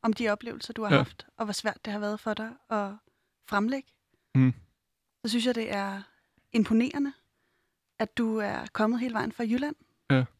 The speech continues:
Speaker 1: og står og taler ud, øh, til folk
Speaker 2: Jo, tak.
Speaker 1: gennem det her studie.
Speaker 2: Ja.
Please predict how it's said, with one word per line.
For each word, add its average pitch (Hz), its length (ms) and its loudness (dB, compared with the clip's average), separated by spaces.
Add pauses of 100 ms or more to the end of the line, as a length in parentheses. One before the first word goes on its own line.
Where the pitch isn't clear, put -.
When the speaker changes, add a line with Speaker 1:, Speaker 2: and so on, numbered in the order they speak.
(180)
Speaker 1:
og 208 100 0
står 233 180 -2
og 214 100 -4
taler 226 360 -4 (100)
ud, 226 140 -2 (540)
øh, 214 340 -4
til 220 120 -2
folk - 320 -4
Speaker 2:
Jo, 120 120 6
tak. 120 260 2
Speaker 1:
gennem - 240 -4
det 226 100 -4
her 220 80 -6
studie. - 360 -12 (180)
Speaker 2:
Ja. 113 140 2